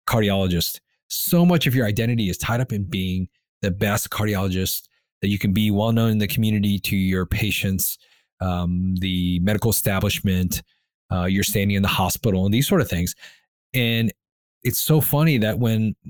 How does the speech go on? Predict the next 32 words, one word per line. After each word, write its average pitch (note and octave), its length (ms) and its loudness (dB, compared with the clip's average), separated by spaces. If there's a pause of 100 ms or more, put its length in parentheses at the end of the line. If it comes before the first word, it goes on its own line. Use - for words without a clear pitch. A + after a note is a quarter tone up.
(360)
I A#2+ 60 -2
mean, B2+ 160 2
when B2+ 220 2
physicians C3+ 680 0
who B2 120 0
are, A2 120 -2
who A2+ 240 -2
have B2 160 0
their A#2+ 100 2
identity A2 400 0
so D#3 300 0
tied C3+ 280 0
up D#3 200 0
in G#2 100 2
that, E2+ 320 -4 (680)
when A#2 460 0
things C3 240 -2
change, A#2 440 0
for G2+ 100 -4
example, F#2 400 -2 (100)
loss G#2 240 -2
of G2+ 80 -2
job F2+ 440 -2
or G#2+ 180 -2
retirement, G#2 600 0 (460)
it's - 120 -8
crazy E3 520 2
how A#2+ 260 0
much A#2 520 0
it A#2+ 220 -6
impacts C3 600 0
them F2+ 360 -2